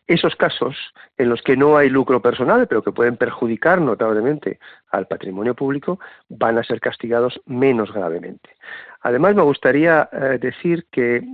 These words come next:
se habla mucho en los medios de comunicación de que se bajan las penas de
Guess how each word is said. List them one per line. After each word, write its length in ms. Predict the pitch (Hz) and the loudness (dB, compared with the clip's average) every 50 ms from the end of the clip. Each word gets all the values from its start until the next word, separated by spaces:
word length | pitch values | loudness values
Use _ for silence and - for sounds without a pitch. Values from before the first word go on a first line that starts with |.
| - _ - - | -16 _ -8 -4
se 80 | 123 127 | -2 0
habla 220 | 131 139 143 139 | 2 2 2 2
mucho 260 | 151 165 160 - 147 | 2 0 0 0 0
en 60 | 131 | -2
los 140 | 127 123 123 | -2 -2 0
medios 220 | 135 139 139 135 139 | 0 0 2 0 0
de 80 | 127 107 | -2 -4
comunicación 720 | 120 117 117 117 110 - 127 120 - 160 156 151 160 - - - - - - - _ _ - | -4 -4 -4 -4 -4 -4 -6 -4 -2 0 0 0 0 -4 -8 -16 -20 -20 -20 -20 _ _ -12
de 140 | - 139 - | -12 -10 -8
que 360 | - 120 110 107 107 113 - - - | -6 -2 -2 0 0 -2 -4 -4 -6
se 80 | - 107 | -4 -4
bajan 340 | 107 117 120 - - 117 107 | -2 -4 -4 -4 -4 -4 -4
las 180 | 101 98 - - | -4 -6 -10 -6
penas 640 | _ 147 160 170 170 160 147 143 139 139 143 139 123 | _ 0 0 2 2 2 4 4 4 4 2 0 -2
de 140 | 104 95 | -6 -8